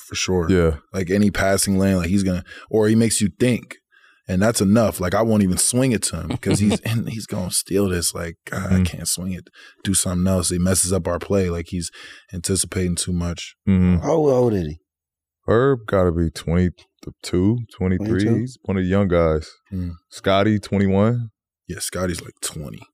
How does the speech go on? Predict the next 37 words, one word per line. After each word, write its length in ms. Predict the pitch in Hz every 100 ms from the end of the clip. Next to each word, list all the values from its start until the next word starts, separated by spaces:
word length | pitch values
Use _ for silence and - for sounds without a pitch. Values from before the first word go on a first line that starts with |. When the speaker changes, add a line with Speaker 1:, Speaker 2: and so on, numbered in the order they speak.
| - - -
Speaker 2:
Twenty? 280 | - 95 110
Speaker 1:
Something. 220 | 110 -
Speaker 2:
Yeah, 180 | 98 87 76 76 _
babies. 480 | 90 104 85 78 - _ _ _
Speaker 1:
Yeah. 100 | 95 -
Speaker 2:
But 120 | 104
Herb 200 | 113 175
got 160 | 135 135
my 140 | 123
attention. 440 | 110 - 101 - 71
Like, 180 | 78 78
he, 220 | 95 95 -
he's 260 | 92 95
one 180 | 85 90
of 60 | 87
the 60 |
young 180 | 85 85
guys 260 | 78 76 78
that 80 |
got 160 | 78 78
my 140 | 78
attention 400 | 73 - 76 -
defensively. 500 | 67 - 76 - 73 80 _ _ - - - - - _ -
Like, 140 | 82
I 80 | 85
know 180 | 85 82
I, 160 | 82 80 -
I, 140 | 76 - - _ _ _ _ _ -
I 240 | 64 73 60 62 - 90
get 200 | 87 82
deep 200 | 90 85
into 200 | 80 78
that 160 | 76
bag. 360 | 71 76 73 69
Like, 180 | 67 67 - _ _ _
you 160 | 90 85
know, 280 | 71 69